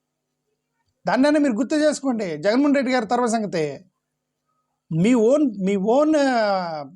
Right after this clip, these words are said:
ఆ, అనుకూలమైనటువంటి వాళ్ళు తిడుతున్నారు మిమ్మల్ని ఎడ్యుకేషన్కి సంబంధించి. ఓకే, సరే, ఇంక ఇది,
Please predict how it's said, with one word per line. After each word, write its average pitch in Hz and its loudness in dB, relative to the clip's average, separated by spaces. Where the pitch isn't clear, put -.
ఆ, 160 -8
అనుకూలమైనటువంటి 269 0
వాళ్ళు 240 -2
తిడుతున్నారు 240 -2
మిమ్మల్ని 165 -8
ఎడ్యుకేషన్కి 247 0
సంబంధించి. 151 -10
ఓకే, 220 0
సరే, 226 -2
ఇంక 202 -4
ఇది, 160 -12